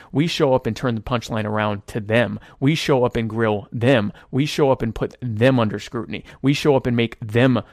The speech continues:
question their precepts and their beliefs on live T V and make them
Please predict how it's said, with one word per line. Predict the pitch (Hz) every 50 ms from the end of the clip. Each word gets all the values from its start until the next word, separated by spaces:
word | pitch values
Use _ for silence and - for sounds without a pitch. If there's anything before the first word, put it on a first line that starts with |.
| - -
question | - - 120 - - - 117 104
their | 107 98
precepts | - - 120 107 - - 117 104 - - - - - -
and | - 123
their | 113 113
beliefs | 98 117 110 117 113 104 - - - - -
on | - 131 117 117 113
live | 107 107 107 104 104 -
T | - 123 113 104
V | 107 110 107 98 - - - -
and | 113 110 110
make | 117 117 -
them | - 127 113 110 107